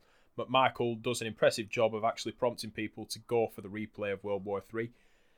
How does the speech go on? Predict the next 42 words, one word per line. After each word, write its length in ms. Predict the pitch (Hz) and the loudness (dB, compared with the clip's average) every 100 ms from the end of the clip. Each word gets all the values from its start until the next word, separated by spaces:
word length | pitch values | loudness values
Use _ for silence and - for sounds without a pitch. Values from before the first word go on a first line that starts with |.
| _ 113 | _ -6
There'll 120 | 117 | 0
be 100 | 120 | 4
an 60 | 127 | 4
update 340 | - 123 120 | 2 0 -2
for 80 | - | 0
Starcade 560 | - - 127 120 110 101 | 2 6 6 6 4 2
on 120 | 101 | 0
Saturday 320 | - 95 107 | 0 0 -2
night 180 | 101 101 | -6 -4
also 460 | 110 110 - 107 104 | -2 -4 -4 -6 -6
as 120 | - | -8
we 120 | 98 | -12
fade 300 | - 104 101 | -4 -2 -2
to 100 | 98 | -4
black. 400 | 107 92 - - - _ _ _ - _ | 0 0 0 -14 -20 _ _ _ -20 _
That'll 220 | 185 170 | 10 10
be 100 | 139 | 6
the 140 | 139 | 10
end 160 | 156 139 | 12 12
of 60 | 131 | 8
this 200 | 135 135 | 6 10
Nitro, 640 | 127 123 135 117 117 - - | 10 10 6 4 4 2 0
and 340 | 117 117 110 - | 0 0 -4 -6
we, 140 | 123 117 | -2 -2
we, 180 | 123 117 | 0 -2
we've 200 | 123 120 | -2 4
gone 140 | 151 | 8
off, 220 | 131 - - - 131 | 8 6 -8 -18 6
gone 160 | 156 | 10
off 140 | 135 - | 10 8
the 160 | 127 | 4
air 240 | 123 120 113 | 6 6 4
with 360 | 120 113 - - _ _ _ _ | 0 -2 -2 -18 _ _ _ _
Hogan 460 | - 127 120 113 117 | 6 8 8 2 4
now 180 | 117 110 | 4 4
going 240 | 123 117 | 2 0
after 240 | 110 - | 0 -2
Lex 300 | 113 120 - | 0 0 0
Luger, 400 | 127 123 120 113 - _ _ _ - _ | 0 0 2 -2 -2 _ _ _ -20 _
Sting 360 | - - 135 120 | -4 2 2 4
getting 180 | 120 120 | 0 0
involved, 640 | 110 120 123 120 - | 0 2 4 2 -4